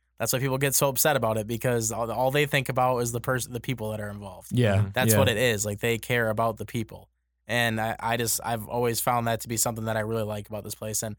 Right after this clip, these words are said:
Speaker 1: you know, my girlfriend, she'll come up here from wherever and she'll be like, "Why do you even like this place? Like, I don't understand it."
Speaker 2: <laughs>
Speaker 1: Like, people don't get it that aren't from here.
Speaker 2: Yeah.
Speaker 1: Like, they, they
Speaker 2: I
Speaker 1: just
Speaker 2: mean
Speaker 1: don't understand it. When you live here, you really do start to get this. Is a gr-, it's a great community to be a part of.
Speaker 2: Yeah.
Speaker 1: And that's why he didn't wanna leave it.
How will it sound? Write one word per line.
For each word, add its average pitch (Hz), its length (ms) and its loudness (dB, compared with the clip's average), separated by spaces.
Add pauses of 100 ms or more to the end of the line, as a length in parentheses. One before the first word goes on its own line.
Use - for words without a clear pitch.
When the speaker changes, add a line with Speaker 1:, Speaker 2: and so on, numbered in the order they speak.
(340)
Speaker 1:
you - 60 -14
know, - 40 0
my 113 120 2
girlfriend, 117 340 0
she'll 123 100 0
come 117 140 0
up 113 100 0
here 117 160 2
from 110 440 -2 (220)
wherever 113 200 2
and 113 120 -2
she'll - 80 -2
be 117 80 0
like, 107 120 -2
"Why 120 140 4
do 131 60 4
you 123 220 2
even 120 220 2
like 120 200 2
this 123 160 0
place? 120 240 0
Like, 117 80 0
I 110 60 0
don't 120 160 0
understand 123 500 4
it." 123 120 4
Speaker 2:
<laughs> - 0 -
Speaker 1:
Like, 120 180 -4 (260)
people 160 300 2
don't 135 320 2
get 127 180 6
it 110 200 2
that 113 120 4
aren't 117 180 0
from 120 260 2
here. 110 180 2
Speaker 2:
Yeah. 104 60 2
Speaker 1:
Like, 95 100 0
they, 117 120 2
they 117 180 -2
Speaker 2:
I - 20 2
Speaker 1:
just 120 180 2
Speaker 2:
mean 127 80 6
Speaker 1:
don't 127 80 2
understand 120 460 0
it. 120 100 2
When 113 80 -2
you 113 80 0
live 117 240 0
here, 113 160 -2
you 107 140 -4
really 110 200 -2
do 107 140 -6
start 107 220 -6
to 110 80 -12
get 104 240 -10
this. 107 160 -6
Is - 60 -8
a 101 100 -10
gr-, 101 180 -20
it's - 160 -2
a 127 60 0
great 123 240 0
community 117 300 -2
to 117 60 -2
be 113 100 -4
a 107 60 -4
part 123 220 0
of. 147 180 0 (200)
Speaker 2:
Yeah. 117 140 -4
Speaker 1:
And 107 100 0
that's 131 120 4
why 135 140 4
he 139 80 4
didn't 131 160 2
wanna 123 160 2
leave 113 220 0
it. 95 100 -12